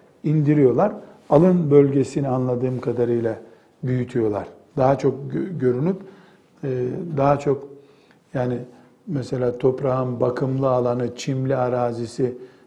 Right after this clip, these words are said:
nasıl, e, çorak araziye göre hemen fark ediyor parklarda filan. Kadınlar da herhalde alın bölgesini genişletiyorlar. Yani bir iki soruşturdum. O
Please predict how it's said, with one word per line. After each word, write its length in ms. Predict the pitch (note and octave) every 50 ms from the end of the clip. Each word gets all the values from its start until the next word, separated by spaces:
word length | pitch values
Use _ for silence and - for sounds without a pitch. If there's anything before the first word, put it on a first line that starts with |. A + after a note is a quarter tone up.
| _ -
nasıl, 400 | C#3+ C3+ - - D3 B2+ B2 - - - - - - _ _ _ -
e, 40 | G#3+ D#3 B2+ B2 -
çorak 380 | - - D3 C3+ C3+ C3 C3 C#3
araziye 520 | C3 B2+ B2+ B2 B2 A#2+ A#2+ B2 B2 B2
göre 300 | B2 A#2+ B2+ A#2+ A#2+ A#2+
hemen 200 | B2 C3 C3+ C3
fark 480 | C3 D#3+ E3+ - - B2+ B2 B2 A#2+ C3+
ediyor 280 | B2 A#2 A#2+ A#2 A#2 A2+
parklarda 600 | - B2 A2+ A2+ - - B2 A2+ A2+ A2+ A#2+ A#2
filan. 380 | - - A#2+ A#2+ D3 F#3 G3 - - - - _ _ -
Kadınlar 500 | - D#3 C#3 D#3+ D#3+ D#3+ D3+ D3 C#3+ C3+
da 60 | C#3
herhalde 260 | C#3 C3+ C3+ C3+ -
alın 360 | - - D3+ D#3 D#3+ D#3+ D3+
bölgesini 520 | C#3+ C3+ C3 B2 B2 A#2 - - A#2 A#2 A2+
genişletiyorlar. 760 | A#2+ A#2 A2+ G#2+ - - B2 A2+ - C#3+ C3 A#2 A2+ G#2+ G#2+ - - - - - _ _ -
Yani 220 | D#3 D3 D#3+ D#3
bir 100 | F3 F3
iki 440 | E3+ F3 E3 - F3+ F3 F3 F#3+ G3 -
soruşturdum. 720 | - E3+ E3+ F3 E3 E3+ - - G#3 F#3 F3 G3+ G#3+ A3 G#3+ - - - - - - _ - - - _ _ _ _ _ _ - D#3 D3 D3+ F3 G3+ G#3+ B3 - - - - -
O 340 | - F3 F3 F3 F#3+ - -